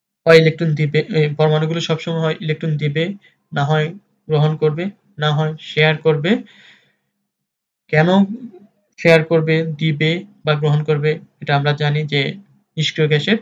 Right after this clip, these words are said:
গঠন অর্জনের জন্য। তাহলে এই যে তাদের electron দিয়া, দেওয়া, নেওয়া বা share করা অথবা ভাগাভাগি করা, এটার উদ্দেশ্য হচ্ছে নিষ্ক্রিয় গ্যাসের গঠন অর্জন করার জন্য। আর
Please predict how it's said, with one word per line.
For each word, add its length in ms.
গঠন 240
অর্জনের 380
জন্য। 340
তাহলে 200
এই 240
যে 160
তাদের 300
electron 360
দিয়া, 340
দেওয়া, 460
নেওয়া 500
বা 260
share 360
করা 180
অথবা 240
ভাগাভাগি 600
করা, 240
এটার 320
উদ্দেশ্য 440
হচ্ছে 220
নিষ্ক্রিয় 320
গ্যাসের 280
গঠন 260
অর্জন 300
করার 220
জন্য। 340
আর 160